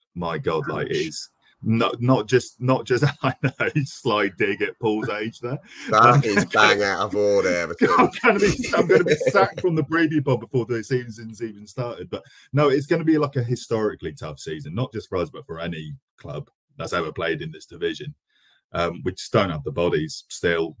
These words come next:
Speaker 1: and, um, Inter Senior has got to get a real siege mentality in place, and, and I'm glad we got pl-, some players like Yiadom,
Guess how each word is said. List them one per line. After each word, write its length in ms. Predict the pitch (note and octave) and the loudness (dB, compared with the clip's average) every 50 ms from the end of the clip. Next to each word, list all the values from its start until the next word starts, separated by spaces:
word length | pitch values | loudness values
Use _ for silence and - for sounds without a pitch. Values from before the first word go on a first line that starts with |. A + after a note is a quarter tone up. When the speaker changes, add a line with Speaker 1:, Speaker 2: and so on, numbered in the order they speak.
| _ _ - | _ _ -10
Speaker 1:
and, 340 | F2 E2+ E2 E2 E2 D#2 - | -8 -8 -8 -10 -10 -4 0
um, 300 | F#2 F2 E2+ E2+ F2 - - - - - _ _ _ _ - - - _ _ - | 0 0 0 -2 -8 -16 -20 -20 -20 -20 _ _ _ _ -20 -20 -20 _ _ 0
Inter 360 | A#2+ A2+ A2+ G2+ - - F#2+ - - _ _ | 0 0 0 0 -6 -12 -12 -14 -16 _ _
Senior 420 | - - G2+ G2 G2+ F#2+ F#2 F2+ | -2 0 0 0 0 -2 -4 -4
has 100 | F2 D#2+ | -4 -4
got 140 | - - F#2 | -2 -2 -2
to 80 | F2 D#2+ | -2 -2
get 160 | E2+ E2+ - | -2 -4 -4
a 40 | D#2+ | -2
real 200 | E2 E2 D#2+ D#2 | -2 -2 -4 -4
siege 340 | - - E2+ E2 D#2 C#2+ D#2+ | -6 -6 -6 -6 -6 -8 -12
mentality 540 | D#2+ D#2+ C#2+ - D#2+ D#2+ D#2 - - D#2 | -12 -12 -10 -10 -10 -10 -10 -12 -12 -14
in 100 | D#2 D2+ | -14 -16
place, 320 | C#2 - D#2 D#2 D2+ - - | -16 -16 -16 -14 -14 -12 -12
and, 160 | E2 D#2 D2 - _ _ _ _ _ _ - | -12 -12 -12 -14 _ _ _ _ _ _ -6
and 100 | F#2 F2+ | -4 -4
I'm 80 | F2+ E2+ | -2 2
glad 240 | - A#2+ A#2+ G#2+ | 4 4 4 4
we 60 | F#2+ F2+ | 2 0
got 220 | G2 F#2 - - | 0 0 0 -2
pl-, 140 | - A2+ - - | -6 -8 -8 -4
some 300 | - - A2 G#2+ G#2+ A2 | 0 2 2 2 2 2
players 520 | G#2+ F2+ F2 E2 E2 E2 D#2+ C#2+ - - - | 2 2 2 2 2 0 -2 -4 -8 -8 -6
like 260 | E2+ E2 E2+ E2 - _ _ _ _ _ _ - | -6 -6 -4 -6 -8 _ _ _ _ _ _ -4
Yiadom, 540 | E2+ E2+ E2 D#2+ D2+ E2+ E2 D#2+ D#2+ D2+ C#2+ | -2 0 0 2 2 2 0 0 -4 -8 -10